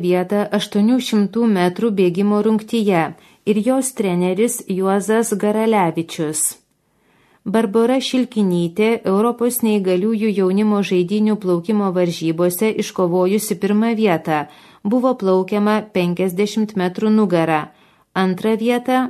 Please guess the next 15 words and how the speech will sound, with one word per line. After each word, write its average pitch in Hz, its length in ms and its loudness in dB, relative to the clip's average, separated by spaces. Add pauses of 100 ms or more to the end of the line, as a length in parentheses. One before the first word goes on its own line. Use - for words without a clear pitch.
buvo 208 340 0
plaukiama 196 720 0
šimtą 240 520 -2
metrų 180 400 0
nugara 175 480 2 (520)
ir 269 140 0
trečią 220 540 0
vietą 208 400 -2
estafetėje. 185 920 0 (540)
Jos 262 320 0
treneris 196 600 0
Rimantas 190 560 0
Venskutonis. 190 880 0 (840)
Viktorija 254 760 0
Urbonaitė, 185 1000 0